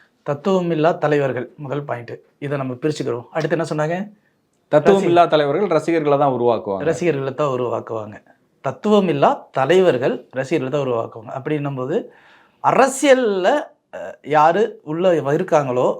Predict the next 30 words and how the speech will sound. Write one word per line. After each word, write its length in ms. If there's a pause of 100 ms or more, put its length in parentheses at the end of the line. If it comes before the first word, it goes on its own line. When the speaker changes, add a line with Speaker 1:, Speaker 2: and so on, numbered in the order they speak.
Speaker 1:
அந்த 300
ஒரு 200
தலைவன் 400
தன்னை 240 (140)
யாரு 320
வந்து 280
மகுடம் 340
சூட்டிக்கிட்டு 540 (340)
அவங்களுக்கு 420
கீழே 140
ஒரு 120
பெரிய 300
தொண்டர்கள் 460
இருக்காங்களோ, 360
அவங்கள 260
தான் 280 (100)
ரசிகர்களாக 560
கூட்ட 200
போறாங்க 520
அப்படிங்கிற 500 (380)
இந்த 320
இது 180
ஊமையில 300
எடுக்கும்போது 560
நிறைய 260
பேர் 180
நினைச்சிட்டு 300
இருப்பாங்க, 280
நம்ம 200
என்ன 500